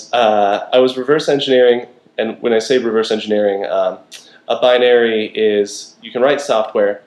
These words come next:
that is readable by humans, then it gets compiled into machine code, which is ones and zeros. I can't read ones and zeros. And so reverse engineering is you can take that and try to identify what that code is doing.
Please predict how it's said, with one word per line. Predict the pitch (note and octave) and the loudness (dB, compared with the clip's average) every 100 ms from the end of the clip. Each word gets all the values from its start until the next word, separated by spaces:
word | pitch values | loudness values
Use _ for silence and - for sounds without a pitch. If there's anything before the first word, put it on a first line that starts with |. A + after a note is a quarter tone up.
| _ | _
that | G#2+ G2 | -4 -4
is | G2+ - | -6 -8
readable | A#2 A2 G#2+ | -6 -2 0
by | G#2+ | 0
humans, | - G2+ G2 G2 - _ _ - | -2 -4 -4 -8 -18 _ _ -6
then | A2 | -4
it | A2 | -2
gets | A2 | -6
compiled | - G#2+ A#2 A2+ A2+ | -8 -8 0 0 0
into | G2 | -2
machine | G2 A#2 A#2+ | -6 -6 -4
code, | C#3+ C#3 | 0 -2
which | - | -4
is | - | -6
ones | G#2+ G#2+ | -2 -2
and | G2 | -2
zeros. | F#2+ G2+ G#2+ - - _ _ - | -2 2 2 0 -8 _ _ -10
I | A#2 | -8
can't | - G2 | -4 -4
read | G2 F#2+ | -2 -4
ones | F#2 F#2+ | -6 -6
and | F#2 | -6
zeros. | F2+ F2 - - _ _ - _ - | -2 -2 -4 -10 _ _ -20 _ -6
And | A2 | -4
so | B2 A2 | 0 -2
reverse | G#2+ A2+ A2 | 0 0 2
engineering | D#3 D#3 C3 A#2 A2 | 0 0 0 2 2
is | G#2 G#2 | 0 -4
you | |
can | A2 | -10
take | G#2+ D3 C#3+ | -4 -4 0
that | A2+ G#2+ - - | 2 2 0 -6
and | G#2 | -8
try | - A#2 | -4 -2
to | A2 | 0
identify | G2+ A2 G#2+ - G2+ F#2+ F#2 | 2 2 -2 -2 -2 0 -2
what | G#2 A#2 A#2 | -2 -2 0
that | F#2+ - | -6 -6
code | - G2 | -6 -6
is | - | -6
doing. | - E2 - | -8 -8 -8